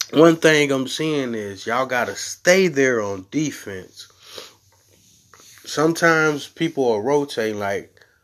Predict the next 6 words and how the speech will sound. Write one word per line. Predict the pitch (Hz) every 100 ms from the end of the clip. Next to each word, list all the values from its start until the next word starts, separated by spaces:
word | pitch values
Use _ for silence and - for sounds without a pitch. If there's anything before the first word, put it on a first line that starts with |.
| _ -
Hassan | 110 - 160 147
Whiteside, | 143 139 113 101 98
he | 123 123
had | 120 113
some | 107 92 87
blocks, | 107 107 - -